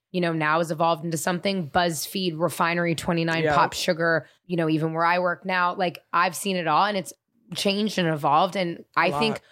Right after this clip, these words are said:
Speaker 1: If we wanna go back to your father's quote that he created, um,
Speaker 2: <laughs>
Speaker 1: two hundred years ago,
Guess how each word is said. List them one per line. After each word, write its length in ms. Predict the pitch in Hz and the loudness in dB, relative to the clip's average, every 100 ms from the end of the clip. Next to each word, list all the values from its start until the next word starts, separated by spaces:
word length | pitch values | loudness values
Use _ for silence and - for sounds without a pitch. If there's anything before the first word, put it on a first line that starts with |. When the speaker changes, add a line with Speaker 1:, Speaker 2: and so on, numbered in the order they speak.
| _ - | _ -4
Speaker 1:
If 100 | 175 | -2
we 120 | 170 | -2
wanna 240 | 190 196 185 | 0 2 2
go 160 | 175 | 0
back 320 | 160 160 160 - | 2 0 0 0
to 260 | 165 160 165 | 0 2 2
your 340 | 165 160 160 | 2 2 0
father's 560 | - 165 156 160 156 - | 0 0 2 0 -4 -4
quote 320 | - 156 - | 0 0 0
that 100 | 156 | -4
he 140 | 156 | -4
created, 640 | - 156 151 147 151 147 - | -4 -2 0 2 0 0 0
um, 360 | 151 147 151 - 349 | 0 -2 -2 -2 -2
Speaker 2:
<laughs> 160 | 349 381 | 0 -2
Speaker 1:
two 180 | 202 - | 0 0
hundred 340 | 185 170 170 | 0 0 -4
years 280 | 165 320 349 | 0 0 0
ago, 380 | 247 190 175 | 0 2 2